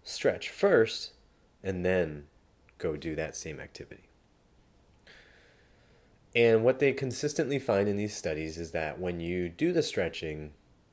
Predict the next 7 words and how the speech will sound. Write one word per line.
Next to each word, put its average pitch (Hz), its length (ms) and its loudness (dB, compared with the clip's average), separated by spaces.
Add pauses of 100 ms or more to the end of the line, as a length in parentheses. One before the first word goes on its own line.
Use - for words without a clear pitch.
beforehand, 90 920 0 (520)
there 90 260 2
is 95 420 0
a 85 140 -6
performance 92 640 -4
hit. - 480 -10 (400)
So, 80 680 -2